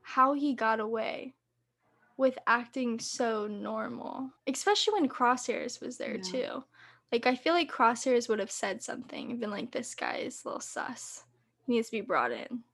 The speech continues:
Speaker 2: Unless he was just acting how the other clones were to survive.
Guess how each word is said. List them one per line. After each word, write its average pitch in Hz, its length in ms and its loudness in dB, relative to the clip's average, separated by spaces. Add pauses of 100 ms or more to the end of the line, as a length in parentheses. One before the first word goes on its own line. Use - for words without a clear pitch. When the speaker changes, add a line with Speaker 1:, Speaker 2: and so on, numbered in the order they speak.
(460)
Speaker 2:
Unless 196 380 -4
he 202 120 -8
was 175 200 0
just 175 240 -2
acting 175 600 0
how 165 760 -4
the 175 100 -2
other 165 140 2
clones 160 420 -2
were 147 360 -2
to - 120 -10
survive. 143 580 -4